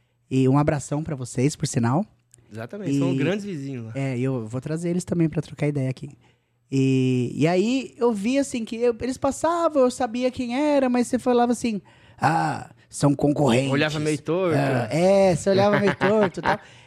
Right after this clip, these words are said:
Speaker 1: E agora, meu, nossa, eu tenho um carinho tão grande por eles.
Speaker 2: Exatamente,
Speaker 1: E
Speaker 2: eu
Speaker 1: eu
Speaker 2: também.
Speaker 1: sinto que eles têm um carinho tão grande pela gente. É, as outras pessoas da rua mesmo, as pessoas do bairro, né? O, a, a, ali durante a pandemia, abriu do lado da, da Meltz o Bodogami.
Speaker 2: Sim.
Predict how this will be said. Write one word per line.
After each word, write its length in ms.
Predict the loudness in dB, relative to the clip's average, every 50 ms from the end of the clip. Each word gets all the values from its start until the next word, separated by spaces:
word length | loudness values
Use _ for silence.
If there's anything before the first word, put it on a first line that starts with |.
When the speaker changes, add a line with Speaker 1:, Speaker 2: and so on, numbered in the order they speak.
| -8 -4
Speaker 1:
E 140 | 0 2
agora, 640 | 2 2 0 0 0 2 2 4 4 4 4 2 2
meu, 200 | 2 2 0 0
nossa, 400 | -2 -2 0 0 -2 0 0 0
eu 60 | 0
tenho 160 | 2 2 0 0
um 60 | 0
carinho 280 | 0 -2 -2 0 -2
tão 300 | -2 0 2 2 2 2
grande 400 | 2 2 2 2 2 0 0 -2
por 160 | -2 -4 -4 -2
eles. 320 | 0 0 0 0 0 0 -2
Speaker 2:
Exatamente, 380 | -2 -4 -4 -4 -4 -2 2
Speaker 1:
E 60 | 2 2
Speaker 2:
eu 60 | 4
Speaker 1:
eu 20 |
Speaker 2:
também. 240 | 2 2 0 2 2
Speaker 1:
sinto 180 | 2 2 0 0
que 80 | 0
eles 160 | 0 -2 -2
têm 120 | -2 -2 -2
um 40 | -2
carinho 220 | -2 -2 -4 -4
tão 200 | -4 -4 -4 -4
grande 260 | -2 -2 -2 -4 -4 -4
pela 240 | 0 0 2 2
gente. 640 | 2 2 2 2 2 2 0 -2 -4 -8 -10 -10 -10 -16 -20 _ _ _ _ -20 -12 -4 0
É, 260 | 0 0 2 0 0
as 120 | 0 0 -2
outras 160 | -2 -4 -6
pessoas 380 | -6 -6 -6 -4 -2 -4 -2 0
da 100 | 0 0
rua 340 | 0 0 0 2 2 0
mesmo, 680 | 0 0 0 0 2 2 2 2 0 0 -4 -6 -6 -8 -10 -14 -20 _ -10
as 100 | -8 -4
pessoas 300 | 0 0 0 0 0 -2
do 100 | 0 -2
bairro, 600 | -2 -2 -2 -2 -2 0 0 0 0 0 0 -2 -4
né? 260 | -2 -2 -2 0 0
O, 220 | 0 0 -2 -4 -6 -10 -20 _ _ _ 0
a, 380 | 2 2 2 2 -2 -4 -4
a, 160 | -6 -6 -4
ali 160 | -2 0 0 0
durante 400 | 2 2 2 2 2 0 -2 -4
a 40 |
pandemia, 640 | -6 -4 -4 -4 -2 -2 -2 -2 0 0 0 0 -2
abriu 260 | -2 -2 2 2 2
do 120 | 2 2
lado 320 | -2 -2 -2 -2 -4 -4 -6
da, 180 | -6 -4 -4
da 140 | -4 -4 -4
Meltz 320 | -4 -2 -2 -4 -4 -4 -6
o 40 |
Bodogami. 840 | -4 -2 0 0 0 -2 0 0 0 0 2 0 0 0 -2 -2 -4 -6
Speaker 2:
Sim. 420 | -8 -8 -6 -6 -4 -4 -6 -8